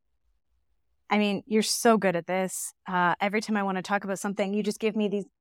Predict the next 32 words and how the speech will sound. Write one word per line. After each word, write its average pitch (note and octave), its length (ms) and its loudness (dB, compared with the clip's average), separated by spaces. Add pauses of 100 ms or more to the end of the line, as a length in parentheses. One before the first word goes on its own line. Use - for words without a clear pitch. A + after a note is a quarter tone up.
(120)
beautiful G#4 460 4
segues. A#3+ 560 6
So - 260 2
this A#3 200 4
is, A#3+ 80 -2
this C4+ 180 4
is B3+ 80 0
great. C4+ 320 8
This A3 120 -4
is - 40 -6
a B3+ 60 4
great D4 260 6
segue D4 340 4
'cause B3+ 180 2
I A3+ 100 10
had B3 340 8 (220)
seen E4 320 2
something D4 320 8
else D4 360 6
in B3+ 160 4
my B3+ 180 4
pre-research C4 600 2
on B3 140 2
you A#3+ 80 2
online, A#3+ 460 4
and A3 120 4
this A3 140 2
is A#3+ 160 0
such A#3 220 8
a B3+ 60 4
good G#3+ 180 2
segue. G3 480 6